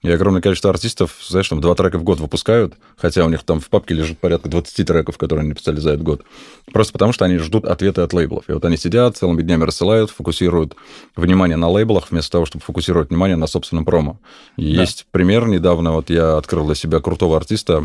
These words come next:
Speaker 1: на Russian Style сейчас выступает Бер,
Speaker 2: Мгм.
Speaker 1: который там раз в несколько дней выплевывал музыку.
Speaker 2: Да.
Speaker 1: Каждый трек бомба просто, да, и мы, когда проводили лайвстрим, а, Сид, артист такой есть,
Speaker 2: Да-да-да.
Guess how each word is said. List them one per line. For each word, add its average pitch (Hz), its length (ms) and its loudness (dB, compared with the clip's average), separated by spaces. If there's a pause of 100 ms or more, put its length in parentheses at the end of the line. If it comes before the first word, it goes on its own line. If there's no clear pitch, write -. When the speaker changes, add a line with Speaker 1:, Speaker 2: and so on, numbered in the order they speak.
Speaker 1:
на 85 100 -2
Russian 82 220 -2
Style 78 260 0
сейчас 78 240 -2
выступает - 360 0
Бер, 80 240 2
Speaker 2:
Мгм. - 60 -18 (540)
Speaker 1:
который 78 380 2
там 73 420 -4
раз 82 420 -2
в - 40 -8
несколько 85 400 0
дней 82 180 2
выплевывал 80 460 0
музыку. 104 480 0
Speaker 2:
Да. 104 200 -4 (460)
Speaker 1:
Каждый 85 480 2
трек 87 400 0 (140)
бомба 95 400 4
просто, 80 400 -2
да, 87 200 2
и 78 220 -2
мы, 80 320 0 (380)
когда 82 240 0
проводили 85 480 2
лайвстрим, 80 640 0
а, 76 340 -4
Сид, - 320 -2 (140)
артист 82 360 -6
такой 78 260 -2
есть, 76 240 -4
Speaker 2:
Да-да-да. 107 340 -6